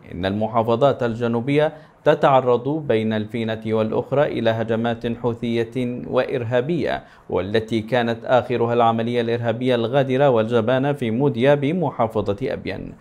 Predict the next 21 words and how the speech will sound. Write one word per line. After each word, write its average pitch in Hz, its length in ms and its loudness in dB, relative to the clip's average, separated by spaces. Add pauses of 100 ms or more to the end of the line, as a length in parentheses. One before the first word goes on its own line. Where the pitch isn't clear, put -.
(260)
مؤكدا 107 500 -2 (160)
إن 113 220 -2
مثل 113 200 -4
هذه 117 340 0
العملية 113 480 2
لن 139 420 -2
تزيد 131 400 -2
القوات 113 440 0
المسلحة 113 640 -2
والأمنية 123 600 0
إلا 117 280 -2
مزيدا 110 420 -2
من 107 200 -2
الإصرار 120 600 2 (300)
على 85 200 2
اقتلاع 117 580 0
القوى 117 360 2
الإرهابية 120 840 -2
بمختلف 120 680 -2
مسمياتها 113 1000 -2
وتشكيلاتها. 104 1400 -4